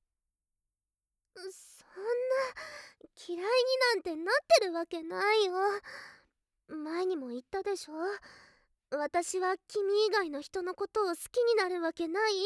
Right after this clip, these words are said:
って。今でも一番大好きなのは君だけだから。え？何ですか？勇者様。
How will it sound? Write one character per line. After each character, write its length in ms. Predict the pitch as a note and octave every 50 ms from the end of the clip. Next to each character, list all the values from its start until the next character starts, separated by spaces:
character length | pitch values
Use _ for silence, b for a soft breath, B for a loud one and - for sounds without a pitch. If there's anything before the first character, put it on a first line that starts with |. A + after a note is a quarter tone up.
| A4+
っ 20 | G#4+ _ _ _
て。 80 | - G4 F4+ F#4+ - B B B B B B B B B B B _ _ _ _ _ _ _ _ _ _
今 300 | - G#4 A4+ A#4 C5 B4 D#4
で 100 | F4 D#4
も 240 | D4 D4 D4 C#4+ - _ _ _ -
一 300 | - G4 _ - - A#4
番 120 | - A4+ A#4 A#4+ B4
大 200 | B4+ B4+ C5 C5 C5
好 60 | -
き 100 | - G#4+
な 100 | F4 F4
の 140 | E4 D#4+ D#4+
は 100 | D#4+ E4 - _
君 200 | - - A4 G#4+ A#4 A#4+
だ 120 | C5 B4+ -
け 120 | - C#5+ C5+ C5+
だ 80 | A4
か 140 | - - F4+
ら。 100 | F4 F4 F4+ F#4 F4+ B B B B B B B B B B _ _ _ _ _ _ _ _ _ _ _ _ _ _ _ _ _ _ _ _ _ _ _ _ _ _ _ _ _ _ _
え？ 40 | F4+ G4 G#4+ B B B B B B B B B _ _ _ _ _ _ _ _ _ _ _ _ _ -
何 440 | G4+ G#4 G#4 G#4 G#4 G#4+ A4 A4+ A#4
で 100 | A4+ A4 G#4
す 100 | - -
か？ 260 | _ - F4 F4+ F#4 B B B B B B _ _ _ _ _ _ _ _ _ -
勇 320 | F#4+ G4 G4 G4+ G#4+ G#4+
者 180 | G#4 - A4+ G#4
様。 180 | G4 - E4+